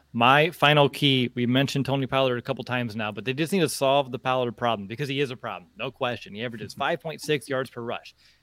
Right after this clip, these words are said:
Speaker 1: nine point five yards per reception, and six point two yards per touch overall. Now it's expected he's gonna have a bigger role this week, and that means probably more explosive play opportunities for this Cowboys offense. And Pollard just does it all. He's explosive.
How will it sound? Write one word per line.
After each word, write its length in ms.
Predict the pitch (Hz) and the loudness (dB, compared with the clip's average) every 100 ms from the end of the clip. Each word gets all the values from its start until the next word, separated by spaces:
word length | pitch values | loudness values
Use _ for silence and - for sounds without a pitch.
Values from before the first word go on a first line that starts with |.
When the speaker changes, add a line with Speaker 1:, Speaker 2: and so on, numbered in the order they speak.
| _ | _
Speaker 1:
nine 280 | 127 147 156 | -6 -6 -8
point 260 | - 139 - | -10 -12 -6
five 320 | 131 131 123 | -2 0 0
yards 220 | 127 120 | -2 -2
per 100 | 120 | -6
reception, 640 | 110 - 101 - 98 92 95 | -8 -6 -8 -8 -12 -14 -12
and 240 | 104 98 | -10 -8
six 240 | - 147 - | -4 -6 -4
point 240 | 135 123 | -6 -4
two 180 | 127 117 | -6 -4
yards 280 | 110 110 - | -2 -2 -4
per 140 | 107 | -10
touch 320 | - 95 - 117 | -8 -10 -10 -8
overall. 540 | 110 104 101 82 - _ - _ _ | -6 -4 -4 -4 -8 _ -20 _ _
Now 340 | 120 135 151 147 | 0 0 0 -4
it's 160 | 120 | -10
expected 380 | 123 - 113 131 | -6 -2 -2 -2
he's 120 | 117 | -4
gonna 120 | 120 | -4
have 100 | 117 | -4
a 40 | 104 | -6
bigger 420 | 92 123 127 123 | -6 -6 -4 -4
role 400 | 113 117 117 110 | -2 0 0 -4
this 300 | 92 87 - | -8 -14 -8
week, 380 | 135 160 - - _ _ _ - | 0 0 0 -12 _ _ _ -12
and 280 | 104 98 92 | -10 -10 -2
that 280 | 123 139 135 | 0 0 -2
means 420 | 127 123 123 113 | -2 0 -2 -6
probably 380 | _ 113 123 110 | _ -4 -4 -6
more 240 | 113 113 | -6 -6
explosive 480 | 110 - 107 110 - | -8 -8 -8 -8 -6
play 260 | 110 107 | -2 0
opportunities 680 | 104 95 - 175 156 147 - - _ - | -2 -4 -8 -6 -4 -4 -8 -20 _ -6
for 360 | 127 127 120 110 | -2 -2 -4 -4
this 240 | 117 107 | -4 -4
Cowboys 540 | - 113 107 113 107 - | -4 -4 -2 -2 -2 0
offense. 420 | 104 113 110 98 | 0 0 -4 -6
And 120 | 117 | -2
Pollard 260 | 185 262 233 | 2 4 4
just 160 | 196 | 4
does 180 | 156 151 | 2 2
it 80 | 135 | 2
all. 280 | 127 101 92 | 0 0 -4
He's 160 | 113 | -10
explosive. 720 | 113 - - 113 131 135 127 | -10 -14 -4 0 0 -2 -4